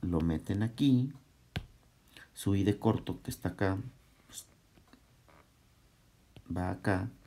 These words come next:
Y ya tienen su impedancia. Entonces, su equivalente de Thevenin se va a ver así. Menos cuatro más J cuatro volts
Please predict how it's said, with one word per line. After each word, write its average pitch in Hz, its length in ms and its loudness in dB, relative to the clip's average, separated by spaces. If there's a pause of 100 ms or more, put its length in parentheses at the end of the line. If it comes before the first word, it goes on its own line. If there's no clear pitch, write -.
(640)
Y 104 100 2
ya 107 200 6
tienen 104 360 4
su - 140 -4
impedancia. 107 760 4 (720)
Entonces, 127 260 8
su - 180 4
equivalente 92 720 4
de 123 140 8
Thevenin 123 680 4 (760)
se - 220 -6
va 85 100 2
a 80 60 4
ver 85 140 2
así. 117 300 0 (2250)
Menos 82 500 0
cuatro 92 500 -4
más 87 220 -2
J - 360 -6
cuatro - 480 -2
volts 92 880 -4